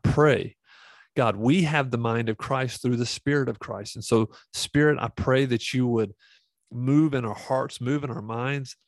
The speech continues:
like, lead us into the word, into truth. And may we humble ourselves there. And then may we pray and pray and pray and watch for you to answer. God, you are good. You will do it. I know you will.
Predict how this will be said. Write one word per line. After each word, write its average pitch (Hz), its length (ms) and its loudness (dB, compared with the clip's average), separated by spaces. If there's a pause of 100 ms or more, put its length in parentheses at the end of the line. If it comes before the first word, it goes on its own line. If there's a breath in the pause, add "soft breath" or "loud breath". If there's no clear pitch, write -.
like, - 180 -10
lead 139 340 4
us 151 180 2
into 147 380 0
the 120 140 2
word, 117 360 4
into 135 300 -4
truth. 151 600 -2 (760)
And 117 120 -6
may 127 100 0
we 120 140 0
humble 139 420 -4
ourselves 104 500 -4
there. 98 460 -8
And 120 120 0
then 135 120 6
may 135 140 6
we 120 160 4
pray 127 760 0
and 110 240 -8
pray 113 600 2
and 104 240 -8
pray 101 540 2 (280 loud breath)
and 110 260 -2
watch 110 640 0
for 107 340 2
you 104 360 -2 (100)
to - 260 -6
answer. - 560 -10 (440)
God, 110 240 0
you 135 120 4
are 135 80 4
good. 110 280 2
You 120 140 0
will 110 100 2
do 98 260 -2
it. 90 100 -6 (800)
I 131 80 0
know 120 120 -2
you 113 200 -2
will. 107 260 -6